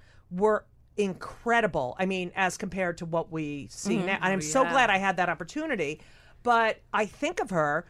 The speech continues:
Speaker 1: because she was a flapper. I mean, she was,
Speaker 2: Mm-hmm.
Speaker 1: uh, in the twenties.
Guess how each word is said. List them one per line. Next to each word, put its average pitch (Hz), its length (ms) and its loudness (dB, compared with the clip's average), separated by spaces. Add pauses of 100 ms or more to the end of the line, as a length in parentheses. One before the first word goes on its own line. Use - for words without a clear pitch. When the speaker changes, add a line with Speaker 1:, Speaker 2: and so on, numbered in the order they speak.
(120)
Speaker 1:
because 214 400 -2
she - 440 -2
was 311 300 0
a 240 60 2
flapper. 359 480 -2
I 220 60 2
mean, 254 140 2
she 330 280 -2
was, 262 600 2
Speaker 2:
Mm-hmm. 190 240 -4 (300)
Speaker 1:
uh, 214 400 6 (140)
in 233 160 2
the 247 80 0
twenties. 226 800 -2